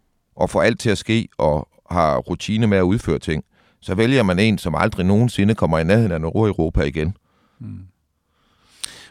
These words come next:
Speaker 2: Og så er der jo også forholdet Lisbeth Palme. Altså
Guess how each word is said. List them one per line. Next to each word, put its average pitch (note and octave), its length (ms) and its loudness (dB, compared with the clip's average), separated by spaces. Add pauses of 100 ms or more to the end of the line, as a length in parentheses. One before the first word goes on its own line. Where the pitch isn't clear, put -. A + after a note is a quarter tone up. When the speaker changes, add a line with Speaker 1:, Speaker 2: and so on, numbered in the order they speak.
Speaker 2:
Og - 80 -12
så C#3+ 120 -2
er A#2 100 0
der A2 80 2
jo G#2 120 2
også G#2+ 140 -2
forholdet G#2 300 0
Lisbeth G#2 340 -4
Palme. E2+ 180 -14 (1300)
Altså F2+ 300 -6